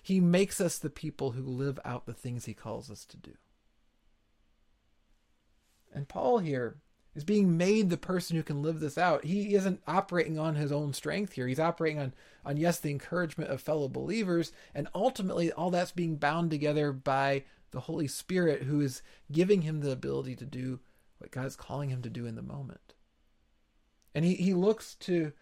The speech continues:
whom it is that he serves and, and the promises that God gives him. And he, he doesn't know what's going to happen,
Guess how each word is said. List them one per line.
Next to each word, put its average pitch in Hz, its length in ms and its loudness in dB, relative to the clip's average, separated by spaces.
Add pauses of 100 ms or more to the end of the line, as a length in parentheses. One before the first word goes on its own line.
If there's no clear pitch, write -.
(240)
whom 196 360 0
it 175 140 -2
is 170 380 0
that 139 160 -2
he 135 140 -4
serves 180 580 0
and, 143 160 -4
and 147 120 -4
the 139 60 -2
promises 185 640 0
that - 120 -8
God 131 340 -2
gives 175 280 -6
him. 123 240 -6 (1800)
And 175 140 0
he, 196 120 2
he 208 200 2
doesn't 220 260 6
know 214 100 -2
what's 214 180 -2
going 185 160 -2
to 175 80 -2
happen, 170 460 -6